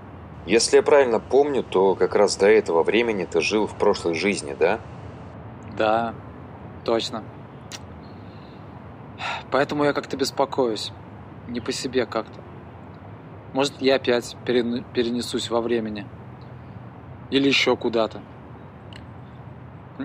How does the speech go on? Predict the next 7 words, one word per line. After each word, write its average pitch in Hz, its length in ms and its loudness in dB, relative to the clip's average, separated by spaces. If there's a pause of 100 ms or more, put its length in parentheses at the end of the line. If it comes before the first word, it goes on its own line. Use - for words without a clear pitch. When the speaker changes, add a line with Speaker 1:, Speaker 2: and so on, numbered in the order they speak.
(120)
Speaker 2:
И 127 60 -8
знаешь, 131 300 -2
даже 143 280 4
если 135 220 -2
нет, 139 340 -2 (220)
всё - 260 -2
равно 123 440 0